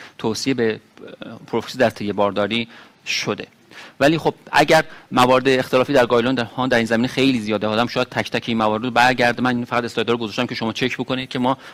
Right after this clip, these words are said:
موارد خیلی نتی نیستش و هر صحبتی من می‌کنم می‌تونه، اه، درست باشه بر اساس گایدلاین یا درست نباشه بر اساس گایدلاین دیگه، که اینها رو می‌تونیم موارد مختلف رو چک بکنیم. پس من هپارین و لوموکلوروید هپارین رو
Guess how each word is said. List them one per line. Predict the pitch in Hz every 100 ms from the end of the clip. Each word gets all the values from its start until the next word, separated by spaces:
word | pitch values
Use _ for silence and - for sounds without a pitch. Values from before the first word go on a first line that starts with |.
| -
موارد | 110 107 107
خیلی | 117 113
نتی | 110 120 120
نیستش | 127 - -
و | 107 104 - -
هر | 147
صحبتی | - 117 113
من | 117
می‌کنم | 113 113 123
می‌تونه، | 127 123 131 123 - - _
اه، | 107 104 101 98 101 - - 127
درست | 120 120 -
باشه | 127 123 135
بر | 127 120
اساس | - 127
گایدلاین | 120 120 123
یا | 117
درست | 110 110
نباشه | 117 110
بر | 107
اساس | 98 - 113
گایدلاین | 110 104 120 131
دیگه، | 107 127
که | 143
اینها | 131 120
رو |
می‌تونیم | 120 127
موارد | 120 104 107 127
مختلف | 110 104 104
رو |
چک | 104 95 -
بکنیم. | - - - - - - -
پس | 123 147
من | 139
هپارین | 127 - 120 139 131
و |
لوموکلوروید | 123 120 117 117 117 113 -
هپارین | 123 131 120 139
رو | 147 143